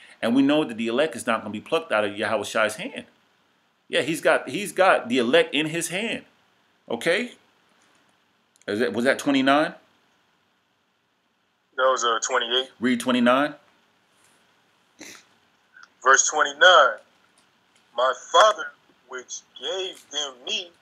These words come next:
Speaker 1: Woo!
Speaker 2: is greater than all.
Speaker 1: Read on.
Speaker 2: And no man is able to pluck them out of my Father's hand."
Speaker 1: That's a reiteration, man.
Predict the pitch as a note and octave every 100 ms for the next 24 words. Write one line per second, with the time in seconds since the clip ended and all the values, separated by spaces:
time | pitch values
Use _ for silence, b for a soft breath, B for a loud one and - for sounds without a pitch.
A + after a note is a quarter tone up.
0 | - E4+ F#4+ F4+ D4 B3+ G3+ F#3 - -
1 | - F3 E3+ D#3+ - C#3+ C#3 D#3 G#3+ F3+
2 | - _ b b b _ _ - G2 G#2
3 | A2+ D3 - _ _ _ _ _ _ _
4 | _ _ _ _ C3+ B2 A2+ C3+ F#3+ E3+
5 | D#3 F#3+ F#3+ C#3 B2+ - - G3+ G#3 D#3+
6 | - B2+ A2+ - F#3 G3+ - C#3+ C3 -
7 | C#3+ F3+ D#3 - B2+ A#2+ - D#3 F3 D3+
8 | C3+ F3 F#3+ B2 - - B2 B2 G#2 C3
9 | B2+ A#2 G#2 C3 - D#2+ F#2+ G2+